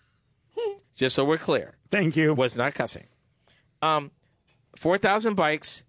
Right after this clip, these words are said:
Speaker 1: six-month trial. What happens when you get companies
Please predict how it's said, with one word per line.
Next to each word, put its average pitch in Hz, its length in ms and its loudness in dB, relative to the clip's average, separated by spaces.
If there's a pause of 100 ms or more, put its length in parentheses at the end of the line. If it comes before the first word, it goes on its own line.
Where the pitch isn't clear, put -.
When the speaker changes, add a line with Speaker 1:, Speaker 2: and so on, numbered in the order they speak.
(100)
Speaker 1:
six-month 143 500 -2
trial. 98 400 -4 (1200)
What 151 240 2
happens 151 1200 -2 (440)
when 170 220 2
you 185 100 2
get 165 220 0
companies 147 640 0